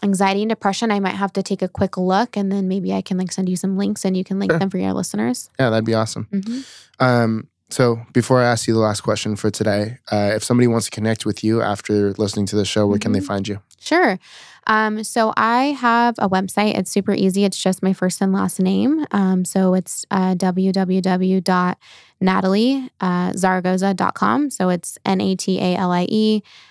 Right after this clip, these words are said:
Speaker 1: uh, Z like zebra, A R A G O Z A. Um,
Speaker 2: Mm-hmm.
Speaker 1: and that's kinda has my contact info and where I'm located and a little bit about me.
Speaker 2: Awesome. I love it.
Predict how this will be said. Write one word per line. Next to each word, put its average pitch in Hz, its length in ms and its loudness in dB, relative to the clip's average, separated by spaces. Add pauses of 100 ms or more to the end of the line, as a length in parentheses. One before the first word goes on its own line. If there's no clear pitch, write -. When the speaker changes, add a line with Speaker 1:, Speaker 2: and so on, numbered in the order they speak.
(160)
Speaker 1:
uh, 180 300 2
Z 185 380 0
like 185 160 0
zebra, 175 380 0
A 98 100 -2
R - 180 0
A 196 340 -4
G - 240 -2
O - 120 -2
Z 101 160 -4
A. - 40 -2
Um, - 160 -6 (300)
Speaker 2:
Mm-hmm. 190 240 0
Speaker 1:
and 185 100 -2
that's 196 140 -6
kinda 196 180 -2
has 190 160 -2
my 196 80 -2
contact 254 340 0
info 233 420 0
and 196 120 0
where 180 120 -2
I'm 185 100 -4
located 196 580 -4
and 180 280 -4
a 180 60 -8
little 180 200 -6
bit 185 100 -4
about 185 220 -2
me. - 240 -6 (420)
Speaker 2:
Awesome. 101 300 -4
I 101 40 -2
love 101 220 2
it. 101 220 -4